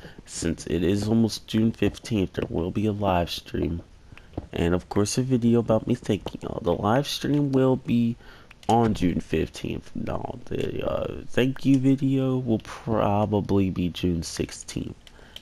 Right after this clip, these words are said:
Maybe. I don't know. It depends what kind of mood I feel. And after the live stream.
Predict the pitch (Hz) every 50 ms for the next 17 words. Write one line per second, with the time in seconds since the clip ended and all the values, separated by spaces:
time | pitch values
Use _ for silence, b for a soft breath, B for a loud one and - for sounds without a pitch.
0 | B B 87 85 82 82 78 - - - - - - - - - - - 101 98
1 | 92 87 82 82 85 85 87 90 90 - - - - 113 104 90 - - - -
2 | - - - - 92 90 87 87 90 95 92 87 85 85 85 85 - - - 90
3 | 82 80 B B B B B B B B - 87 90 90 85 85 82 - - 90
4 | 85 85 82 80 80 85 82 82 82 80 - - - - - 90 85 80 78